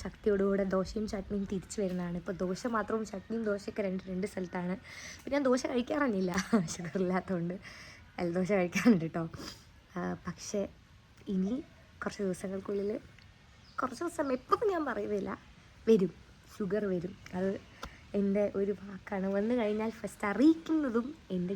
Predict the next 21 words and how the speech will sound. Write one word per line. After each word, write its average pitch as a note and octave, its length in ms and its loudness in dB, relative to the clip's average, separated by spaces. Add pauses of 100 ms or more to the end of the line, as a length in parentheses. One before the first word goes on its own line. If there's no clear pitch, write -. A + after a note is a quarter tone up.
(120)
ഡിയറസ്റ്റ് D4+ 680 0
സബ്സ്ക്രൈബേഴ്സിൻ്റെ G3 680 -4
അടുത്തായിരിക്കും. E3+ 460 -6 (760)
So - 60 -2 (200)
അതുവരെ G3+ 460 0 (220)
എല്ലാവരും C4+ 580 0 (360)
ടേക്ക് F#3 220 -4
കെയർ. A3 200 0 (600)
ഒരുപാട് F#3+ 380 -2
ഒരുപാട് G#3 420 -2
സ്നേഹമുണ്ട്, F#3+ 460 0 (100)
നിങ്ങളുടെ F3+ 320 -2
സ്നേഹത്തിനും F#3+ 560 -2
ഒരുപാട് G3+ 640 -2
ഒരുപാട് A3+ 220 -2 (100)
നന്ദി. F#3+ 180 -4 (520)
അപ്പം A#3+ 200 -6 (1400)
സൈനിങ് A#3 320 2
ഓഫ് A#3+ 160 -4
പറയാം F#3+ 260 0
അല്ലേ? A3 180 0